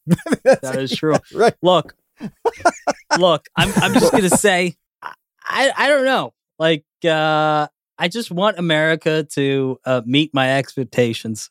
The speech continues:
Speaker 2: I just, I just wanna see someone w-, with a Glock on, on their hip.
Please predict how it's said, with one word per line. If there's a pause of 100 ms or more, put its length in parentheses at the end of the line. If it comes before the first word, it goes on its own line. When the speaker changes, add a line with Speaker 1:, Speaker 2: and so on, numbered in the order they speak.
(140)
Speaker 2:
I
just, (200)
I
just
wanna
see
someone (280)
w-,
with
a
Glock
on,
on
their
hip.